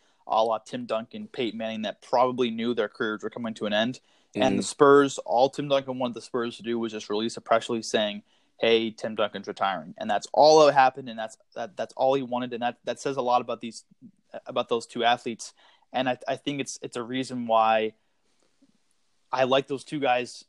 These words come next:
Speaker 1: in general, is just because they're, they're, they're full class. They do it the right way, in my opinion. And I think when it comes down to it, if you're a star player for, say you're Derek Jeter, I wouldn't have wanted my last games in Fenway to be cheered for. I would have wanted to be booed because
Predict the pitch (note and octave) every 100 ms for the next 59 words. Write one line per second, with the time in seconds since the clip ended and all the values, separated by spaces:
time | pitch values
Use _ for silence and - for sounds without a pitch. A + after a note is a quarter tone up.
0 | _ - C#3 B2+ C#3 D#3 C3 B2 - C3
1 | B2+ B2 A2 G#2+ G#2 A2 _ G2+ G#2+ -
2 | D3+ D3 C#3+ - B2+ A#2+ A#2+ - B2+ A2
3 | C3+ C3 C3 A2 A2 - A2+ B2 B2+ B2
4 | A#2 A2 A2 A2 - A#2+ A#2+ A#2 _ _
5 | - B2+ B2+ B2 C#3 C#3 G3 G3 - _
6 | _ C#3+ C#3+ E3 D3+ C#3+ D3+ E3 C3+ C3+
7 | - - C#3+ F3 G3 E3 - D3 C#3+ -
8 | C#3 C3+ C3 - C3+ A#2 A2+ _ _ -
9 | F3 F3 D#3 D3 - C3+ A#2+ A2 _ _
10 | _ - C#3+ F#3 F3+ F#3+ F3 B2 C3 C#3
11 | C3+ A2+ A#2 A#2+ - - B2 B2+ B2+ A#2+
12 | G#2+ G#2 - A#2 A#2+ C3 C#3 A#2 G#2 -
13 | E3+ G#3 D#3 A#2+ A#2+ - C#3+ F3+ D3+ D3
14 | C#3+ C3+ A#2 B2+ F#3+ D#3+ C3 C3 - C#3
15 | C3+ A#2+